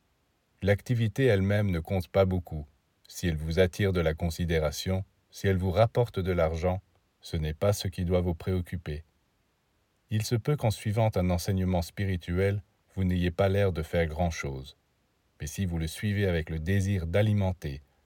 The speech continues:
de soutenir l'idée de la fraternité universelle, vous ajoutez chaque fois quelques éléments pour votre avenir, pour votre évolution, et cela change tout votre destin.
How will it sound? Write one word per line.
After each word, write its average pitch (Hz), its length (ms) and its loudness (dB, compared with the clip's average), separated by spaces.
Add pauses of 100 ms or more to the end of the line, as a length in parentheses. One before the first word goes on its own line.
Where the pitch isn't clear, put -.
(220)
de 87 100 -2
soutenir 113 680 0
l'idée 92 320 0
de 90 100 -2
la 80 140 0
fraternité 95 680 0
universelle, 87 840 -2 (680)
vous 90 220 0
ajoutez 107 420 2
chaque 110 320 -2
fois 120 240 -2
quelques 92 480 -4
éléments 87 360 -2
pour 78 180 -14
votre 80 320 -6
avenir, 82 520 -4 (540)
pour 80 140 -6
votre 82 380 -4
évolution, 101 680 -2 (640)
et 85 100 -10
cela 76 300 -4
change - 320 -10 (100)
tout 104 140 -2
votre 90 320 -6
destin. 73 400 -10